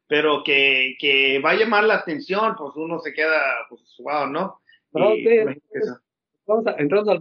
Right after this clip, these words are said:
Speaker 2: al estadio y ya cuando me dice una persona, "Hey, una foto con usted", "Oh, sobres,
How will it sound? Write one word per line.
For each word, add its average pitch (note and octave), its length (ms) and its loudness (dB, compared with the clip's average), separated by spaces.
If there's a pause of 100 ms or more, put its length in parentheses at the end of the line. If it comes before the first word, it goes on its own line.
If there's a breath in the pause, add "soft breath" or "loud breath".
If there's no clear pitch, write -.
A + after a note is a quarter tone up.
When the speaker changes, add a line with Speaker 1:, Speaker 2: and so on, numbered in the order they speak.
Speaker 2:
al D3 140 2
estadio F#3+ 480 0 (500)
y C3 100 0
ya D3+ 100 2
cuando D3 200 0
me D3+ 100 6
dice D#3+ 140 2
una F3 100 -2
persona, E3 400 -2
"Hey, G3 220 4
una G3+ 160 -2
foto G#3 200 0
con E3+ 140 0
usted", G#3 320 -2 (220)
"Oh, A#3+ 260 2
sobres, C4 460 2